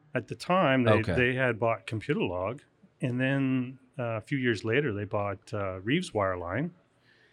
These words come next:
Speaker 1: and then they combined those two together, called it a couple different names. It ended up being
Speaker 2: <laughs>
Speaker 1: Precision Energy Services.
Speaker 2: Okay.
Speaker 1: And then they sold that off to Weatherford.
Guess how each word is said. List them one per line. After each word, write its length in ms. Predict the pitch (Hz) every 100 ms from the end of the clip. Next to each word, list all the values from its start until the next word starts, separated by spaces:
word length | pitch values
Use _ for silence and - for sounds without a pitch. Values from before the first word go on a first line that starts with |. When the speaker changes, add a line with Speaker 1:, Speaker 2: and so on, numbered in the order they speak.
| _ _ -
Speaker 1:
and 120 | 117
then 100 | 117
they 100 | 113
combined 480 | - 117 120 127 131
those 180 | 127
two 180 | 127 135
together, 580 | 117 101 87 95 143 147 - _ -
called 320 | 127 123 117
it 160 | 113 110 - _ _ - - _ -
a 260 | - - -
couple 240 | 147 127
different 320 | 127 127 120 101
names. 360 | 104 117 127
It 80 | 120
ended 180 | 123 120
up 100 | 113
being 340 | 117 113 110
Speaker 2:
<laughs> 20 |
Speaker 1:
Precision 640 | 107 110 127 113 117 113 113
Energy 300 | 120 120 101
Services. 600 | 104 104 95 95 120 143 _ -
Speaker 2:
Okay. 440 | 95 95 98 95
Speaker 1:
And 140 | 117 123
then 120 | 127
they 100 | 127
sold 300 | 127 135 127
that 160 | 127 120
off 220 | 123 127
to 100 | 123
Weatherford. 540 | 123 180 123 120 -